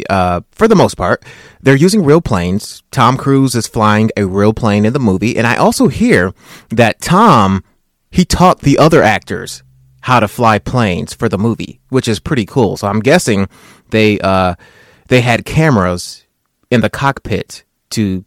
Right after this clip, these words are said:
capture those shots as they were flying, you know? A-, and if that's the case, I believe it. Because there are some shots that look like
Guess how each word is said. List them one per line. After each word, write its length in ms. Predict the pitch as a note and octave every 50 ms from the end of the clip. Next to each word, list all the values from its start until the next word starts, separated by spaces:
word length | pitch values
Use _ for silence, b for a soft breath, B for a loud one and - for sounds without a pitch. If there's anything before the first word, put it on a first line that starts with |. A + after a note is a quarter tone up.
| _ -
capture 380 | - C#3 A#2+ - - - A2+
those 180 | G2 G2 G2 -
shots 420 | - C3 A2 F#2+ F2+ - - - -
as 200 | - G#2+ G2 F2+
they 160 | G#2 G#2 G2+
were 220 | F#2+ F#2+ F#2+ F2+
flying, 460 | - - - C3 B2 A2+ F#2 F2+ F#2
you 80 | F#2+ G2+
know? 200 | G#2+ G#2+ G#2+ G2+ B B B B B B -
A-, 140 | A#2+ - -
and 260 | D3+ D3 C#3+ D3 - -
if 160 | C3 A2 G2+
that's 260 | C#3 D3 G3+ - -
the 100 | A3 A3
case, 540 | - - G#3 B3+ D#3 F#2 F#2 - - - - _ _ _ _ _ _ _ _ _ _ _ _ _ _ _ _ _ _ _ _ _ _ _ _ _ _ -
I 140 | - B2+ C#3+
believe 300 | D#3 D#3 F#3 B3 C#4+ A3+
it. 180 | - D#2+ - _ _ _ _ _ _ _ _ _ _ _ _ _ _ _ _ _ _ _ _ _ _ _ _ _ _ _ _ _ _ _ _ _
Because 220 | - - - C3 G#2+
there 180 | C3 D#3 C3+
are 200 | - B2 E3 F#3
some 120 | - F3 D3+
shots 400 | - - G3 F#3 D3 D3 - -
that 180 | - C#3+ C3 B2
look 180 | D3+ E3+ -
like 360 | - C#3+ C#3 C3+ C3 - -